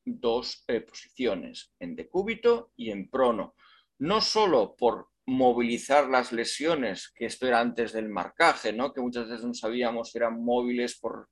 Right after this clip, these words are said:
eran lesiones o no, sino porque se redistribuye el aire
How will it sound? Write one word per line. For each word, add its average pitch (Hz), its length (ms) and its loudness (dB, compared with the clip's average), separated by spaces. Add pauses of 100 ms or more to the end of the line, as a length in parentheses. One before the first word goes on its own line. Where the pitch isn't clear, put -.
(260)
eran 117 240 2
lesiones 123 640 -2
o 117 60 -6
no, 123 160 -6 (260)
sino 156 400 0
porque 139 300 0
se 120 260 0
redistribuye 120 800 -2
el 147 80 2
aire 131 480 4